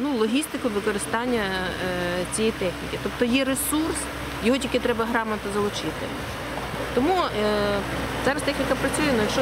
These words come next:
ввечері, наприклад, скажуть, що з ними не буде заключена угода, звичайно, що Скачко Віктор Миколаївич вимушений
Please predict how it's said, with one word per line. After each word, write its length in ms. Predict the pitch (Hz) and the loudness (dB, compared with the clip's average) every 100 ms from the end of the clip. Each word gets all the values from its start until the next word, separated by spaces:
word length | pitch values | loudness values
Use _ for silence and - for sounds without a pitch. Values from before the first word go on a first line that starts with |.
| 247 | 2
ввечері, 340 | 254 247 233 220 | 2 2 2 2
наприклад, 340 | 220 226 220 214 - | 2 0 0 0 0
скажуть, 300 | 233 226 214 - | 0 0 0 0
що 60 | 196 | 2
з 20 | 214 | 4
ними 140 | 226 208 | 4 4
не 40 | 202 | 4
буде 140 | 226 208 196 | 2 2 2
заключена 400 | 220 220 208 196 | 2 2 4 4
угода, 260 | 202 247 240 - | 4 4 4 2
звичайно, 380 | 247 - 240 220 190 190 | 2 4 4 2 2 2
що 100 | 185 180 175 | 4 4 2
Скачко 220 | - - 240 | 0 2 4
Віктор 200 | 208 202 196 | 4 2 2
Миколаївич 320 | 208 220 208 202 | 4 2 2 2
вимушений 480 | 208 190 - 190 | 4 2 2 2